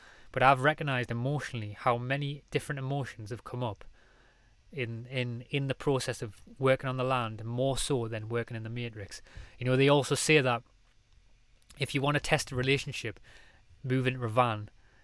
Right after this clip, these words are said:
which me and Laura did. Then they say if you really wanna test your relationship, go off grid. And, um, that definitely tells if you're gonna be with that person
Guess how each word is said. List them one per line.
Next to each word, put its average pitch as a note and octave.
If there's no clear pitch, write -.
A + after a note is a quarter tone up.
which -
me B2+
and A#2+
Laura A#2
did. A2
Then C3+
they C#3+
say D3+
if C#3+
you B2+
really C#3+
wanna B2+
test -
your A#2
relationship, A2+
go C3+
off A#2+
grid. A#2
And, A2+
um, A2
that C3+
definitely C#3+
tells B2+
if A2
you're A2
gonna A2+
be A2+
with A2
that G#2+
person A2+